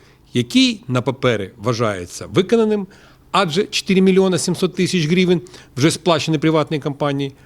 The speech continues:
а у реальності нічого досі не працює. Як ви пам'ятаєте, ще чотирнадцятого січня я був у зоопарку та отримав пояснення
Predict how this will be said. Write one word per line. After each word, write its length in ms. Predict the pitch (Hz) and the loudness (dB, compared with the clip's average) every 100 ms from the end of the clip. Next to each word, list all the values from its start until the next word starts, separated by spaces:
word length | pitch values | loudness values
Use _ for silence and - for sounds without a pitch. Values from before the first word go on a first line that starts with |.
| - _ | -20 _
а 220 | 185 233 240 - | 0 0 -2 -2
у 100 | 123 | -2
реальності 720 | 101 131 185 175 - - 147 - _ - | 0 0 0 -2 -6 -8 -10 -12 _ 0
нічого 720 | 269 208 - 185 123 170 170 160 | 0 2 2 2 2 -2 -4 -12
досі 580 | 107 117 135 113 - 135 - - _ | -4 2 2 2 -6 -12 -14 -20 _
не 140 | 165 | 0
працює. 500 | 160 151 - 98 80 - _ _ _ _ _ _ _ - | 2 0 0 -10 -12 -18 _ _ _ _ _ _ _ 0
Як 220 | 262 254 | 0 2
ви 160 | 175 127 | 0 2
пам'ятаєте, 920 | - 120 113 226 233 220 190 180 143 | 0 0 0 0 0 0 -2 -4 -6
ще 240 | - 240 | -2 0
чотирнадцятого 800 | 233 131 143 139 151 - - 95 | 0 -4 -2 0 0 -2 -6 -8
січня 500 | - 208 190 180 175 - - - - | -4 -4 -2 -4 -6 -10 -20 -20 -6
я 240 | 131 240 262 139 | 2 2 2 -2
був 300 | 127 127 90 - | 2 4 2 -6
у 100 | 101 | -6
зоопарку 720 | 107 104 - 233 226 208 190 | -2 0 2 2 0 -2 -4
та 200 | - 233 | 0 0
отримав 520 | 240 185 - 170 143 107 | 0 -2 -2 0 0 -2
пояснення 640 | 107 139 185 180 180 175 | -4 -2 -2 -2 -6 -6